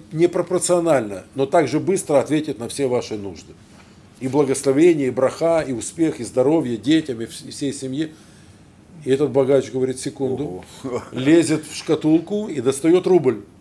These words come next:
Speaker 1: Говорит: «Возьмите тогда еще рубль». Тут говорит: «Это просто великолепно. Вы только что вообще сделали совершенно. Вы же уже сделали мицву, вы хотите еще добавить.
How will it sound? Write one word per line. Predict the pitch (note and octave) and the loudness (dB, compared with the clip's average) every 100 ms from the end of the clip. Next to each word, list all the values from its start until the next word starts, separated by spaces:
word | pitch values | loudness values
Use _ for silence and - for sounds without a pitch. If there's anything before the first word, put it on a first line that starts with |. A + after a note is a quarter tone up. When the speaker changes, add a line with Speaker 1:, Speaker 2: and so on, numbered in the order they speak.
| - | -18
Speaker 1:
Говорит: | A#2+ B2 | -8 -2
«Возьмите | C3+ C3+ D3 | -2 -2 -2
тогда | C#3+ C3+ | 0 0
еще | B2 D3 | 0 0
рубль». | C#3 B2+ G#2 - - - - - - - - - | 0 0 -4 -8 -20 -20 -20 -20 -20 -20 -20 -20
Тут | - A2+ | -10 -2
говорит: | A#2+ A#2+ A#2 | 0 2 0
«Это | B2+ G#2+ | -4 -2
просто | C3 C3+ - B2 | 2 2 2 -4
великолепно. | A#2+ A#2 C3+ C3 C#3 C3+ A#2+ G2 G2+ | -4 -2 -2 2 2 2 -4 -4 0
Вы | C#3 C#3+ | 4 4
только | C#3+ C#3+ C3+ | 2 -2 -2
что | C3 - D3+ | -8 -2 0
вообще | A2+ B2 C#3 C#3 D3 C#3+ | 2 2 0 0 4 4
сделали | G#2+ C3 C3 B2 G#2 G2+ - - - - - - - - - | 2 0 2 2 -2 -6 -18 -20 -20 -20 -20 -20 -20 -20 -14
совершенно. | - C#3 C#3 - D#3+ C3 | -4 -2 -2 0 0 2
Вы | A2+ C#3 | 2 2
же | C3+ | 2
уже | C#3 C#3 | 2 0
сделали | D3+ F3+ E3 D#3 | 4 4 4 2
мицву, | D3+ C#3 B2+ | 0 -2 -6
вы | B2 | -6
хотите | B2+ C#3 D3 C#3+ | -6 -4 -6 -6
еще | C3 - F#3+ | -8 2 4
добавить. | D#3+ C#3 B2+ | 6 6 4